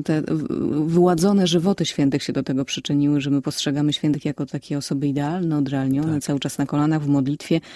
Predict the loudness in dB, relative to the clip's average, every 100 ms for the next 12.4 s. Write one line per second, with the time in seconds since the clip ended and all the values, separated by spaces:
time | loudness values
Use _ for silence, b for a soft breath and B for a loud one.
0 | B -12 -6 -2 -2 -2 -2 -2 -2 -2
1 | -2 -2 -2 -2 -2 -2 -2 -4 -2 2
2 | 4 4 4 4 2 0 -2 -4 0 2
3 | 2 2 4 2 2 -2 -2 -2 -2 2
4 | 4 4 2 -2 -2 0 0 0 -2 -4
5 | -4 -4 -4 0 4 4 2 0 0 0
6 | 0 -2 -2 -2 -4 -2 0 0 0 -2
7 | -2 -4 -4 -4 -4 -6 -8 -8 -8 -8
8 | -2 0 0 0 0 2 2 4 2 2
9 | 0 4 2 2 0 2 0 2 2 2
10 | 0 -2 0 0 2 0 0 -4 -2 0
11 | 0 -2 B B B -8 -4 -2 0 0
12 | 0 0 -2 -6